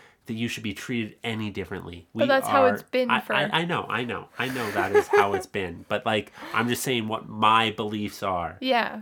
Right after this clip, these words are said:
Speaker 1: And, but I understand why Black Lives Matter is a thing. It is
Speaker 2: Yeah.
Speaker 1: because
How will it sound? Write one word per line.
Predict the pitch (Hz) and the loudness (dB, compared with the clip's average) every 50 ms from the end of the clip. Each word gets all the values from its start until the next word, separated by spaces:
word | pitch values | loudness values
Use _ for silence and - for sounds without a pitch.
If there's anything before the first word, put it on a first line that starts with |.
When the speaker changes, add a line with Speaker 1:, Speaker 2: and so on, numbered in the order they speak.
| - _ - | -14 _ -6
Speaker 1:
And, | - 110 110 107 - - 104 - | -2 0 0 0 0 -2 -2 0
but | 127 117 | 0 2
I | 104 120 139 | 4 4 4
understand | 151 156 156 139 - - 156 156 151 135 113 - | 4 2 0 -2 -2 -2 -2 -2 -2 -2 -4 0
why | 113 110 110 110 107 107 107 104 - - | 2 4 4 4 4 2 2 -2 -4 -4
Black | 104 110 110 110 107 - - | 0 4 4 4 4 2 0
Lives | 117 107 104 104 98 98 | 0 2 2 2 0 -2
Matter | 104 104 104 101 104 98 95 95 95 95 | -2 0 0 2 2 0 0 0 0 -2
is | 104 98 - 101 | -2 -4 -8 -10
a | 92 | -12
thing. | - - - 147 127 - 101 101 - _ _ | -8 -6 -4 -4 -4 -4 -8 -16 -20 _ _
It | - 104 107 | -8 -6 -4
is | - | -2
Speaker 2:
Yeah. | 208 180 | -2 -2
Speaker 1:
because | 147 - - 123 110 107 104 101 98 - - | -4 -4 -4 -2 0 0 0 0 -2 -6 -10